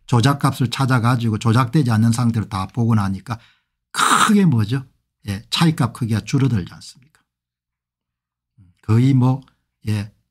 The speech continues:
이 퍼센트, 이 퍼, 예, 이 퍼센트, 일 퍼센트, 영 퍼센트 이러지 않습니까? 예. 그러니까 제가 거듭 말씀드리지만,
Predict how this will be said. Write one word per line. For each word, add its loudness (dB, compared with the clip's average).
이 2
퍼센트, 0
이 0
퍼, 0
예, -6
이 0
퍼센트, 0
일 2
퍼센트, 0
영 2
퍼센트 2
이러지 -2
않습니까? -20
예. -20
그러니까 -2
제가 0
거듭 2
말씀드리지만, -2